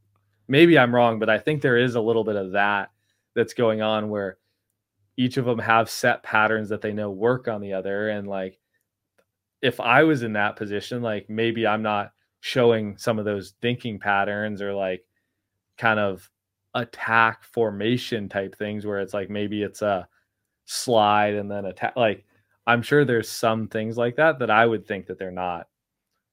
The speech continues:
showing each other, but it's just very fascinating because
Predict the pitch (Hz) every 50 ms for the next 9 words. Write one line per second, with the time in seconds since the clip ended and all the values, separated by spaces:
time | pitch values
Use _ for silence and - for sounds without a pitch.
0 | _ _ _ - - - 120 110 104 101 95 92 87 - 104 98 90 87 82 82
1 | 82 - 95 90 82 - _ _ _ _ _ _ _ _ - 120 113 120 131 120
2 | 104 110 113 110 107 104 - - 110 101 98 92 - - 98 95 92 92 92 92
3 | 90 101 98 92 - -